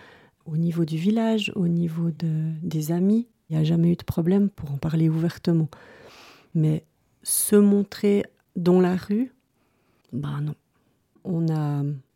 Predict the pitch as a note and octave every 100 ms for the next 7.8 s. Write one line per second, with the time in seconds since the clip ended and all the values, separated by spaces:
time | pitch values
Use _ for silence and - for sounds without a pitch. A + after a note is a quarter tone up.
0 | _ _ _ _ - D3+ F3 - - F3+
1 | E3+ F#3 F#3 - F#3 E3+ E3+ F3+ F3+ F#3
2 | F#3 F3 E3 - G3 F3 - - F3+ F3+
3 | F#3+ F#3+ F3 E3+ E3+ F3 E3+ D#3+ D#3+ -
4 | D#3+ E3+ D#3+ E3+ E3 _ _ G3 F3 E3+
5 | F3 F3 - E3+ - D#3+ - F3 E3 E3
6 | D3 E3+ - E3 - - F3+ F3+ F3+ F3
7 | - F#3 - F#3+ F3+ F#3+ -